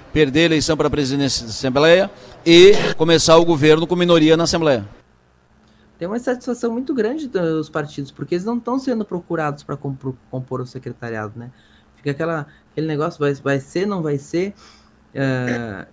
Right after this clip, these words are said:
Speaker 2: então, e aí isso, é, ajuda a formar, é, se, se ele não, não tá abrindo de um lado, eles vão, eles vão fo-, formar,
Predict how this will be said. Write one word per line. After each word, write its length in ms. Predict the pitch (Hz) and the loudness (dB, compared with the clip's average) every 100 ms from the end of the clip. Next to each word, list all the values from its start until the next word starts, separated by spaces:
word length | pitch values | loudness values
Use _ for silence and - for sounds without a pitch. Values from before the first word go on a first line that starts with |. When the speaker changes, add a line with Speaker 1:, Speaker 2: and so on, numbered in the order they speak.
| - | -12
Speaker 2:
então, 560 | 131 147 160 180 165 - _ _ _ _ _ | -8 -6 -4 -4 -8 -10 _ _ _ _ _
e 140 | - 214 | -2 0
aí 240 | 147 147 | 2 0
isso, 200 | 160 - | -4 -6
é, 160 | 165 - | -4 -4
ajuda 600 | 143 151 127 131 143 170 | -4 -4 -4 -6 -4 -4
a 20 | |
formar, 380 | 180 214 190 151 | -4 -6 -4 -4
é, 360 | 170 - 147 139 | -6 -6 -6 -6
se, 240 | - 151 | -8 -10
se 160 | 151 175 | -4 -4
ele 140 | 165 | -2
não, 160 | 165 160 | -4 -4
não 200 | 160 156 | -6 -4
tá 160 | 165 | -4
abrindo 380 | 165 156 160 156 | -2 -4 -4 -6
de 100 | 151 | -6
um 60 | 147 | -4
lado, 280 | 127 120 - _ _ _ - | -4 -6 -10 _ _ _ -10
eles 180 | 214 147 | -6 -4
vão, 180 | 139 | -4
eles 200 | 110 139 | -2 -2
vão 120 | 135 131 | -4 -6
fo-, 240 | 147 127 | -6 -8
formar, 600 | 131 165 147 135 143 | -6 -4 -2 -4 -6